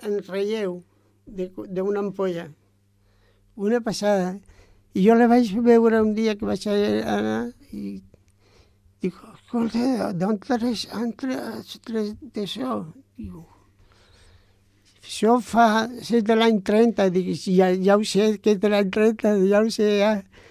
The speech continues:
Diu, "I, i què, el, d'on l'has tret?"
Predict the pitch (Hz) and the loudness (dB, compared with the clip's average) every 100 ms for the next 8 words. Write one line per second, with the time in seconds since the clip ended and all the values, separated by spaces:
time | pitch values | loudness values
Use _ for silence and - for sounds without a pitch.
0 | - _ _ - 202 208 202 196 233 208 | -20 _ _ -2 2 2 0 -4 -8 -4
1 | 196 208 190 196 247 214 - 233 208 202 | -2 -2 -4 -6 -8 -8 -12 -8 -6 -6
2 | 220 226 226 226 - 254 220 | -4 -2 -2 -4 -2 -2 -2